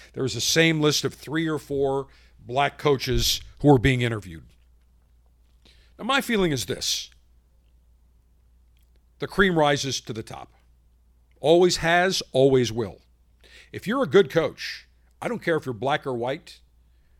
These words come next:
people will discover you. People will find you. Now,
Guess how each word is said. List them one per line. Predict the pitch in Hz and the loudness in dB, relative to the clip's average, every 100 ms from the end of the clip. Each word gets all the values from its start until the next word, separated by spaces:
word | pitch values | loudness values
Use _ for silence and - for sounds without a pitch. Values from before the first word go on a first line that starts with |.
| _ _ | _ _
people | - 202 202 175 | -4 -2 2 2
will | 143 | 2
discover | 113 120 - 143 117 | 0 0 0 0 -2
you. | 98 67 - _ - | -6 -12 -20 _ -8
People | 190 190 160 | -4 2 2
will | 127 | 2
find | - - 143 135 95 | 0 -2 -2 -2 -6
you. | 64 - _ _ _ _ _ _ _ _ _ _ _ _ _ _ | -14 -20 _ _ _ _ _ _ _ _ _ _ _ _ _ _
Now, | 160 165 160 | 4 4 2